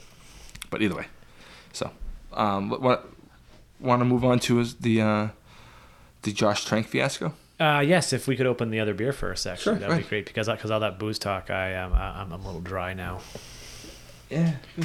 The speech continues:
Speaker 2: Uh, but yeah, the Josh Trank fiasco. So, um, we, we do, we are gonna watch Fantastic Four after this. Um, we decided not to watch it before because I don't think we had a good reason.
Speaker 1: I think we just kinda ran out of time.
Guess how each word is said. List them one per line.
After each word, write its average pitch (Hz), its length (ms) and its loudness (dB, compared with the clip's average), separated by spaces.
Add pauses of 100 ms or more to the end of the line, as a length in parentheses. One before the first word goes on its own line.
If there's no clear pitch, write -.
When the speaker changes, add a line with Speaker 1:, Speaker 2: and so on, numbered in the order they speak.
(420)
Speaker 2:
Uh, 131 220 0
but 131 160 4
yeah, 143 120 6
the 123 80 2
Josh 147 280 4
Trank 139 280 0
fiasco. - 460 -6
So, 165 460 4
um, 131 400 2 (680)
we, 127 300 -2
we 131 160 -2
do, 196 300 0
we 147 180 0
are 196 120 4
gonna 196 200 0
watch 147 500 0
Fantastic 120 500 -2
Four 92 260 -8
after - 260 -6
this. - 440 -8 (120)
Um, 104 340 -4
we 107 80 -2
decided 131 300 0
not 131 140 -2
to 117 40 -6
watch 113 220 0
it - 40 -12
before 110 540 0
because 95 1120 -6 (920)
I - 40 -10
don't 180 100 -2
think 170 140 -4
we 147 80 0
had 120 80 0
a 110 40 -4
good 101 120 -6
reason. 95 380 -8 (520)
Speaker 1:
I 135 80 4
think 156 200 6
we 120 80 6
just - 240 2
kinda 110 200 4
ran 104 200 6
out 95 100 4
of 95 80 0
time. 98 280 2